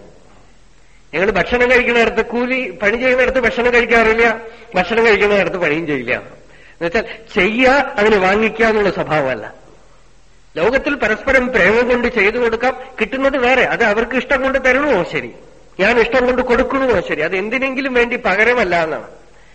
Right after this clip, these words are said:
പക്ഷെ ഈ പകരം ചെയ്ത് ചെയ്ത് ചെയ്ത് പണിക്ക് കൂലി, പണിക്ക് കൂലി എന്ന് ചെയ്തിട്ടാണ് നമ്മൾ ബന്ധപ്പെട്ടിരിക്കുന്നത്. നമ്മളെയൊക്കെ ബന്ധിച്ച സാധനം കർമ്മമെന്നറിയണം. ഉം? ജ്ഞാനപ്പാനയില് പൂന്താനം പറയുന്നത്, നമ്മളെയൊക്കെ ബന്ധിച്ചിരിക്കുന്നത് കർമ്മമാണ്.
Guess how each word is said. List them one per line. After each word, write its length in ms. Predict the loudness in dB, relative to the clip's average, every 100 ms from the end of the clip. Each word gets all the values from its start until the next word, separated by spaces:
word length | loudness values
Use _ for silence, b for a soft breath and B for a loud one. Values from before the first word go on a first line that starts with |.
| b b b b -14
പക്ഷെ 160 | -10 -6
ഈ 140 | -6 -2
പകരം 500 | 0 2 2 2 2
ചെയ്ത് 340 | 2 2 0 0
ചെയ്ത് 220 | 0 0
ചെയ്ത് 640 | 2 2 4 2 0 0
പണിക്ക് 460 | 0 0 -2 -4 -4
കൂലി, 340 | -4 -2 -2
പണിക്ക് 420 | 0 0 0 -4
കൂലി 320 | -4 -4 -2
എന്ന് 280 | 0 0 2
ചെയ്തിട്ടാണ് 580 | 2 2 2 0 0 0
നമ്മൾ 240 | 0 0
ബന്ധപ്പെട്ടിരിക്കുന്നത്. 960 | 2 2 2 0 0 0 -2 -2 -2 -2
നമ്മളെയൊക്കെ 1000 | -4 0 2 2 0 2 2 2 -2 -8 -4
ബന്ധിച്ച 500 | -2 -2 -6 -2 -4
സാധനം 640 | 0 0 2 2 2 0 B B -2
കർമ്മമെന്നറിയണം. 1500 | 0 2 2 4 2 2 2 4 4 4 2 0 -4 -12 -12
ഉം? 260 | -8 -8 -10 B B -4
ജ്ഞാനപ്പാനയില് 680 | 0 0 2 2 2 2 0
പൂന്താനം 480 | 0 2 2 2
പറയുന്നത്, 280 | 0 0 0
നമ്മളെയൊക്കെ 540 | 0 2 0 -2 -2 0
ബന്ധിച്ചിരിക്കുന്നത് 840 | 2 0 0 -2 -2 0 0 -2
കർമ്മമാണ്. 540 | -2 0 2 2 -2